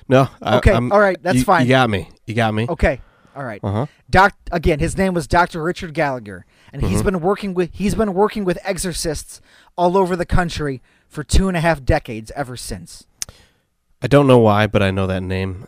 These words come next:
Speaker 1: I mean, maybe it'll become <laughs> more clear to me once we get through this, but
Speaker 2: Well, the point is, um,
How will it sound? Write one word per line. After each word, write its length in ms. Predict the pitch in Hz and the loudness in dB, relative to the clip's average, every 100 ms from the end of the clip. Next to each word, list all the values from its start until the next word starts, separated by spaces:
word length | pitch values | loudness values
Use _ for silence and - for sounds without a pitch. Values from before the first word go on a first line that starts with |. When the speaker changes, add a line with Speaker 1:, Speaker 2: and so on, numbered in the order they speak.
| - | -8
Speaker 1:
I 60 | 101 | -4
mean, 200 | 101 98 | -2 -2
maybe 220 | 104 101 | 0 2
it'll 140 | 95 | 0
become 420 | 98 - 131 110 - | -2 -2 -2 -2 -2
<laughs> 40 | |
more 200 | 117 107 | 2 2
clear 320 | - 113 113 120 | 0 -2 0 0
to 60 | |
me 260 | 135 151 143 - _ _ _ _ _ | 0 -2 -4 -12 _ _ _ _ _
once 220 | 104 101 | -12 -10
we 60 | 107 | -10
get 140 | 101 | -10
through 180 | - 120 | -8 -10
this, 220 | 180 - | -10 -14
but 280 | - 92 90 _ _ _ - | -12 -12 -12 _ _ _ -10
Speaker 2:
Well, 160 | 160 - | -10 -10
the 200 | 175 156 | -10 -8
point 320 | 156 202 220 214 | -6 -6 -4 -4
is, 480 | 175 151 - - - | -4 -6 -8 -12 -10
um, 420 | 127 110 101 98 | -8 -6 -8 -10